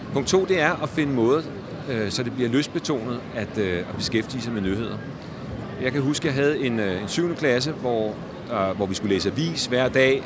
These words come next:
om morgenen, trykt avis, i sådan en periode, for, fordi vi havde et tema o-, om det. Og, øh, og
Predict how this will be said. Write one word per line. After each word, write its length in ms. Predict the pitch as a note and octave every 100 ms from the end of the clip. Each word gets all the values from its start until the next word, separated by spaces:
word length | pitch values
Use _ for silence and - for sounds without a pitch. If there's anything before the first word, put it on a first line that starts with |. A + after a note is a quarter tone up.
| A#2+
om 80 |
morgenen, 560 | G#2+ G2 G#2 B2+ C#3+ C#3+ -
trykt 260 | - C3+ D#3
avis, 460 | C#3 D3 C#3 - - - - -
i 40 |
sådan 200 | G#2 B2
en 200 | A#2 A#2+ -
periode, 540 | G#2 G#2+ C3 E3 E3+
for, 360 | C#3 D3+ A#2 A2
fordi 200 | G#2+ A2+
vi 60 |
havde 120 | A2 A2
et 80 |
tema 340 | - G2 G2 G#2+
o-, 340 | G#2+ G#2 G2+
om 100 | F#2+
det. 220 | F#2+ F#2 - - - - - - -
Og, 260 | G#2 G2+ G2
øh, 160 | F#2 G2+ - -
og 100 | -